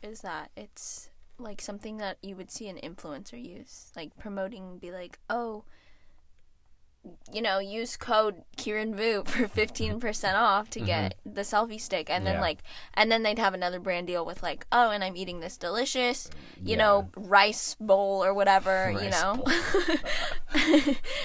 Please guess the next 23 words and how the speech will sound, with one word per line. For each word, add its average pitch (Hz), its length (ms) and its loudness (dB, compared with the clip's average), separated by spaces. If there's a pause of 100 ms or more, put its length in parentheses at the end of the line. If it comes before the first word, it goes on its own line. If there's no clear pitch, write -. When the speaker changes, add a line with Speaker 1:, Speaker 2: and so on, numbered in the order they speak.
(160)
Speaker 1:
And, 233 560 0 (460)
<laughs> - 520 -14
um, 202 500 2 (180)
I 220 160 8
just 240 180 -4
think 247 180 -4
it's 233 140 -8
very, 175 240 -4
like, - 340 -12 (760)
promo 165 500 -6
ad 151 360 -4 (300)
kind 139 240 -12
of, - 260 -18 (320)
like, - 80 -6 (160)
Speaker 2:
Yeah. 202 80 0
Speaker 1:
infomercial 175 640 -6
kind 147 180 -8
of - 60 -18
product. - 320 -12 (160)
Speaker 2:
How 147 80 -2
do 151 60 0
you 143 60 -4
th-, - 100 -12